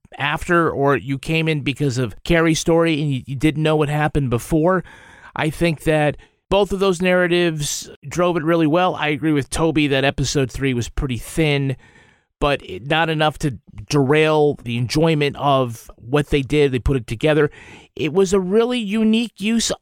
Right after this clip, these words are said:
of the material that they did have, the archival stuff,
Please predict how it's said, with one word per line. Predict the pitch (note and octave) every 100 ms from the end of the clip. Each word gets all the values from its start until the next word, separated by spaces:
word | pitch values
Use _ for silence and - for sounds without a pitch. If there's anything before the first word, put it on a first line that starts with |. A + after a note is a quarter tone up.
| _ _
of | - E3+ D3+ D3 D3
the | F3+ F3 E3+ -
material | D#3 E3+ G3+ F#3+ G3
that | F3+ F#3
they | G3
did | F#3 D#3 A#3
have, | G#3+ C#3+
the | C3+
archival | D3 D3 E3+ E3 E3+
stuff, | - E3+ E3